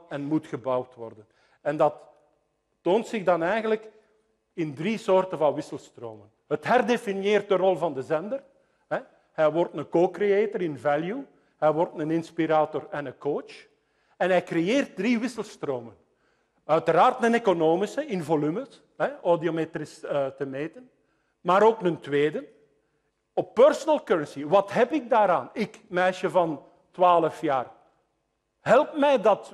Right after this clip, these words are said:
betere zicht te hebben op wat dat er op mij afkomt, op de angsten van buitenaf. Want uiteindelijk, fear blijft de grootste motivator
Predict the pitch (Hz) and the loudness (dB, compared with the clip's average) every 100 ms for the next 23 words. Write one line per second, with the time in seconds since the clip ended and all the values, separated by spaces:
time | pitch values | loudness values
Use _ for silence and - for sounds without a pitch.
0 | 143 185 180 185 156 185 185 - 170 208 | 0 2 2 0 -6 -6 -8 -2 -2 -2
1 | 262 175 160 160 156 156 156 151 151 147 | -6 -4 -4 -4 -4 -4 -6 -4 -4 -4
2 | 139 131 156 131 - 175 - 156 139 135 | -8 -8 -4 -2 -2 -4 -8 -6 -4 -2
3 | 135 131 120 107 _ _ _ _ _ _ | -2 -4 -8 -14 _ _ _ _ _ _
4 | _ _ 135 139 120 - 175 214 208 - | _ _ -6 -6 -8 -6 -4 -2 -4 -8
5 | - 180 214 - - _ _ - 139 170 | -14 -8 -8 -8 -14 _ _ -8 0 0
6 | 190 165 156 170 170 151 143 143 113 139 | 0 -6 -4 -6 -6 -8 -8 -10 -4 -4
7 | 147 147 | -2 -6